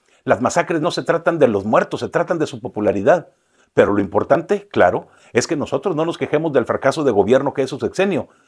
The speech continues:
ni de que es peor presidente de México,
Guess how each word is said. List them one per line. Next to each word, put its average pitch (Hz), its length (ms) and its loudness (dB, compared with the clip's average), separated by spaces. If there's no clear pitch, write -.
ni 147 140 4
de 113 160 4
que 139 80 -2
es 151 120 -2
peor 147 360 4
presidente 160 520 -2
de 123 100 2
México, 156 520 -4